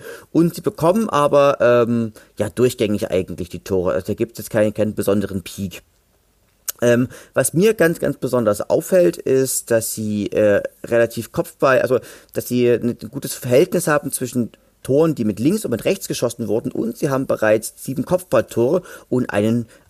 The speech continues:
ein, ein Freistoß. Und die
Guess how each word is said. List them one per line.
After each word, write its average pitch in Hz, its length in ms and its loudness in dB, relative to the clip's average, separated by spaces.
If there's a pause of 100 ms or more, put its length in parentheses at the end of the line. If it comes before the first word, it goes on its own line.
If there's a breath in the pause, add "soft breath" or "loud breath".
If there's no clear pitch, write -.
ein, 107 260 -2
ein 110 100 0
Freistoß. 85 800 -6 (480 loud breath)
Und 117 480 2 (100)
die 104 200 -4